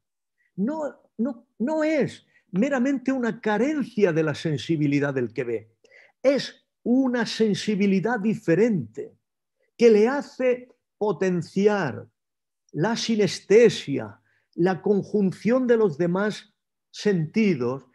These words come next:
y le hace representarse el mundo con una nitidez que puede en muchas ocasiones ser tan grande como la nitidez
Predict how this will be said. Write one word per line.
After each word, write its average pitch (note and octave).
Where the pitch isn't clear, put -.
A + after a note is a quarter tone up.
y A3+
le G#3+
hace A#3
representarse D#3+
el F3+
mundo D#3
con D#3+
una B3+
nitidez F#3+
que F#3+
puede G3+
en D3
muchas G3
ocasiones B3
ser C#3
tan G#3
grande B2
como A3
la A3
nitidez F#3+